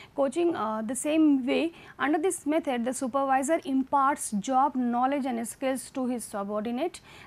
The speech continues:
The emphasis in coaching on instructing the subordinate is on learning by doing,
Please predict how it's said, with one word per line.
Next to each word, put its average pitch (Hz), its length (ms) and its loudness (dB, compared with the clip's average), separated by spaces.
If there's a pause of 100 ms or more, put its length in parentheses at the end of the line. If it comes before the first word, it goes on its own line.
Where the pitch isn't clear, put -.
The 247 80 0
emphasis 311 520 -2
in 339 220 6
coaching 311 480 0
on 247 340 -2
instructing 269 640 -2
the 277 100 0
subordinate 254 600 -2
is 247 200 -4
on 220 280 -6
learning 240 380 0
by 214 180 0
doing, 233 400 -2